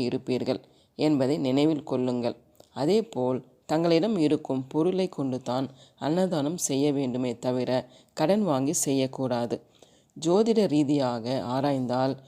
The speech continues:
நவகிரகங்களில் தந்தைக்குரிய கிரகமான சூரியனும் தாய்க்குரிய கிரகமான சந்திரனும் ஒரே நேரத்தில் உச்சபலத்துடன் சஞ்சரிக்கும் காலமே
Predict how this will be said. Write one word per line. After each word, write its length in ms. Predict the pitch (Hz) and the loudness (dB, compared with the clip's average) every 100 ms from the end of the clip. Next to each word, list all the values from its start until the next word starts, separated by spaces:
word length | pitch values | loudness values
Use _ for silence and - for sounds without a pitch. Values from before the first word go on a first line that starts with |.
| - - | -20 -10
நவகிரகங்களில் 1000 | 131 151 202 208 170 147 131 120 120 127 123 - _ - | -2 0 2 0 0 0 0 -2 -2 -2 -4 -10 _ -8
தந்தைக்குரிய 680 | 165 160 196 208 - 151 143 139 | 0 2 2 0 0 2 2 2
கிரகமான 640 | 135 139 170 165 131 120 123 127 - _ - | 2 4 4 2 0 -2 -2 -4 -6 _ -8
சூரியனும் 680 | - 185 190 151 131 131 127 - - - | 0 2 4 2 0 -2 -4 -8 -20 -6
தாய்க்குரிய 640 | 156 170 208 - 143 143 | 0 0 0 -4 -2 0
கிரகமான 680 | 127 139 147 143 131 123 120 - | 0 0 0 0 -2 -2 -4 -4
சந்திரனும் 640 | 151 156 175 170 123 120 131 - - _ - | -2 0 0 -2 -2 -2 -6 -8 -20 _ -6
ஒரே 220 | 147 175 208 | 0 2 2
நேரத்தில் 580 | 160 123 117 127 131 123 - _ - | 2 0 -2 0 0 0 -6 _ -8
உச்சபலத்துடன் 920 | 147 - 226 165 147 135 127 120 127 113 - _ | -4 0 2 2 0 0 -6 -4 -4 -6 -14 _
சஞ்சரிக்கும் 800 | - 160 175 175 170 160 - 139 | -4 -2 0 0 0 0 -4 -6
காலமே 540 | - 139 151 127 120 | -2 0 2 2 0